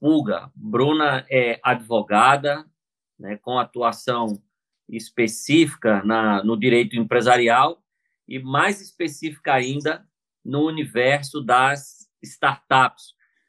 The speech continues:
no ecossistema das startups, como vocês gostam de falar, né? Então, Bruna,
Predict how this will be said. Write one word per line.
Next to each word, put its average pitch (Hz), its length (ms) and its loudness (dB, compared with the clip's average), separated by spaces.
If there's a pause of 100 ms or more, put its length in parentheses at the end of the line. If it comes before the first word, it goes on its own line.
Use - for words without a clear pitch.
(140)
no 131 140 -6
ecossistema 160 1120 -4
das 110 200 -2
startups, 117 680 -4
como 120 220 -14
vocês 117 320 -12
gostam 117 420 -4
de 110 200 -14
falar, 92 520 0
né? 131 320 -4 (500)
Então, 139 340 2
Bruna, 139 520 0